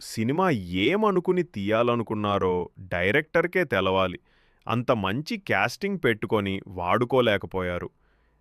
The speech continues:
నిహారిక ఒక ఫేమస్ ఇన్‌ఫ్లుయెన్సర్, తెలుగు సినిమాల్లో మొదటిసారి హీరోయిన్గా ఎంట్రీ ఇచ్చింది. కానీ ఈ కథ విని ఎలాలా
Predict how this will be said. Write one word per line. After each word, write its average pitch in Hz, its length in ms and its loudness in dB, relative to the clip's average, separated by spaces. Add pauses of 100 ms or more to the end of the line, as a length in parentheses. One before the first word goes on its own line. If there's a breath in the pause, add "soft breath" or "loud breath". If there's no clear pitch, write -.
నిహారిక 147 600 0 (340)
ఒక 107 200 -2 (100)
ఫేమస్ 143 680 0 (120)
ఇన్‌ఫ్లుయెన్సర్, 104 880 -2 (420)
తెలుగు 135 260 2
సినిమాల్లో 117 600 2 (140)
మొదటిసారి 147 800 2
హీరోయిన్గా 156 720 2
ఎంట్రీ 104 440 0
ఇచ్చింది. 90 420 -6 (840)
కానీ 117 380 0 (300)
ఈ 120 120 -2 (200)
కథ 92 240 -4
విని 190 340 0 (300)
ఎలాలా 180 500 2